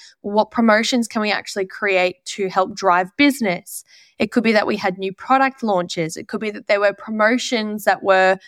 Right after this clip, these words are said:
you know, around certain products. For example, there was, like, a promotion around masks. So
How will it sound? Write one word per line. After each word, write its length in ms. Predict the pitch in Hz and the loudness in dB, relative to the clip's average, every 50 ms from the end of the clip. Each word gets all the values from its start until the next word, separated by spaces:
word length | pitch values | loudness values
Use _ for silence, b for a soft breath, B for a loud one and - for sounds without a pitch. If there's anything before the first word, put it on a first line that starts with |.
| b b b b _ | b b b b _
you 100 | - 220 | -4 -2
know, 140 | 214 202 185 - | 0 0 2 2
around 580 | - 208 196 202 220 202 196 208 214 220 226 214 | 2 0 2 2 2 2 4 4 4 4 2 0
certain 480 | - - - 226 214 196 - 202 202 | -2 0 2 4 4 4 2 -2 -6
products. 540 | 190 - - - 208 202 185 - - - - | -8 -4 0 2 2 4 2 0 -2 -6 -6
For 100 | - 202 | -4 -4
example, 420 | 196 196 190 190 190 190 185 208 196 | -4 -2 -2 -2 -2 -2 -4 -4 -4
there 120 | 196 190 | -2 -2
was, 120 | 190 190 | -2 -2
like, 120 | 196 196 190 | -2 -2 -2
a 60 | 202 | -4
promotion 460 | 185 - 208 202 202 202 208 - 220 208 | -6 -6 -4 -2 0 0 -2 -4 -6 -4
around 300 | 196 196 190 190 196 196 | -2 -2 -2 -2 0 2
masks. 640 | 214 247 277 240 202 - - - - - - - | 2 4 4 2 0 -4 -10 -14 -14 -12 -12 -6
So 300 | - 208 190 190 190 190 | -2 0 2 2 0 0